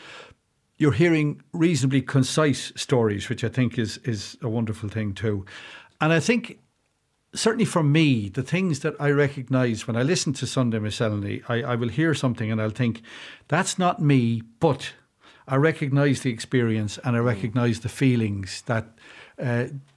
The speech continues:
Speaker 1: the writer slash reader, uh, i-, is bringing to me.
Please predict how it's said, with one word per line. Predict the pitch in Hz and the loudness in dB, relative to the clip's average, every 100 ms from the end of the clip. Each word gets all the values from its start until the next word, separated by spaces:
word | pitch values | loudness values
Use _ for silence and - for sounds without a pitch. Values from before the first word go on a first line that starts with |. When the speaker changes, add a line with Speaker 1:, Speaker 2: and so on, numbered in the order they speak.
| _ | _
Speaker 1:
the | - 117 | -2 0
writer | 127 123 107 95 | 2 0 -4 -8
slash | - 123 107 101 - | -8 -4 -4 -4 -6
reader, | - 127 117 104 92 _ _ - | 0 2 2 -2 -6 _ _ -6
uh, | 120 113 | -2 -2
i-, | - 127 | -4 -6
is | 127 117 | -2 -2
bringing | - 127 117 107 101 | 0 2 2 0 0
to | 135 123 | 2 2
me. | 104 95 | 0 -4